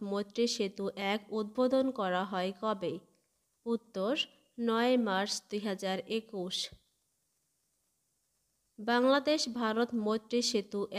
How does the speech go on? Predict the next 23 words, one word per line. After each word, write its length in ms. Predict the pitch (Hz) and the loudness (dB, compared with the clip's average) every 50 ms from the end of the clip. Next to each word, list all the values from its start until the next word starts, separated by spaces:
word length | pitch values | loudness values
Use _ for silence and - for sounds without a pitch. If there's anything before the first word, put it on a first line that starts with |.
| 208 214 | 0 2
এক 80 | 233 254 - | 2 0 0
এর 180 | - 208 202 202 190 - | -2 -2 -2 -2 -2 -4
দৈর্ঘ্য 380 | 208 208 220 226 220 - 233 226 226 226 220 | -2 -2 0 0 0 0 0 0 0 -2 -2
কত? 220 | 185 175 175 - 160 160 170 170 - _ _ _ _ _ _ _ _ _ _ _ _ _ _ _ _ _ _ _ _ _ _ _ | -4 -4 -4 -6 -6 -6 -6 -8 -12 _ _ _ _ _ _ _ _ _ _ _ _ _ _ _ _ _ _ _ _ _ _ _
উত্তর, 440 | 220 220 214 - - - 185 190 233 320 320 - - _ _ _ _ _ - | -8 -8 -8 -8 -6 -4 -2 0 0 0 -2 -4 -10 _ _ _ _ _ -2
এক 180 | 226 240 262 262 262 - | 2 2 2 2 0 -2
দশমিক 480 | - 240 247 - 262 247 254 254 254 254 - 220 202 202 202 | -2 -2 0 0 0 0 2 2 0 0 -2 -4 -2 0 0
নয় 220 | 196 208 214 233 | 0 0 0 -2
কিলোমিটার। 720 | 233 - 220 208 214 226 226 208 180 170 - 175 160 143 165 - - - _ _ _ _ _ _ _ _ _ _ _ _ _ _ _ _ _ _ _ _ _ _ _ _ _ _ _ _ _ _ _ _ _ _ _ _ _ _ _ _ | -2 -2 -4 -2 0 0 0 -2 -2 -4 -4 -6 -6 -6 -6 -8 -10 -16 _ _ _ _ _ _ _ _ _ _ _ _ _ _ _ _ _ _ _ _ _ _ _ _ _ _ _ _ _ _ _ _ _ _ _ _ _ _ _ _
সাতাশ 480 | - - - 240 240 240 240 262 277 277 - 262 | -8 -4 0 0 0 0 0 -2 -2 -2 -2 -2
মার্চ 280 | 247 240 240 247 247 240 | -2 0 0 0 -2 -4
দুই 180 | 220 208 233 233 | -4 -4 -2 0
হাজার 280 | 226 220 - 240 233 220 - - 208 | 0 0 -2 -2 -4 -4 -4 -4 -6
একুশ 300 | 208 208 - 226 233 226 - - | -6 -6 -6 -4 -4 -4 -4 -6
উদ্বোধন 560 | - 214 202 196 - 220 233 233 240 240 240 240 240 | -6 -6 -6 -6 -6 -4 -4 -2 0 0 0 0 -2
করা 300 | 240 202 185 180 185 190 | -2 -4 -4 -2 -4 -4
হয় 240 | 190 214 220 233 233 | -4 -2 -2 -2 -2
বাংলাদেশ 580 | 220 220 202 202 208 214 220 226 214 233 240 233 233 | -2 -2 -2 -2 -2 -2 -2 -2 -2 -2 -2 -2 -2
ভারতের 500 | 220 202 185 190 190 196 - 208 202 202 | -4 -4 -4 -4 -4 -4 -4 -4 -4 -2
মধ্যে 420 | 196 190 180 175 180 185 - 233 226 226 | -2 -2 -2 -4 -4 -4 -4 -2 -2 -2
কোন 320 | 226 - 240 240 247 254 254 240 | -2 0 2 2 4 4 2 0
যাত্রীবাহী 760 | 247 226 190 190 - - - 233 220 220 208 208 208 226 220 | 0 -2 -4 -4 -6 -6 -4 -4 -4 -2 -2 -2 0 -2 -2
ট্রেন? 380 | 220 - - 190 180 170 160 | -2 -4 -4 -2 -2 -2 -2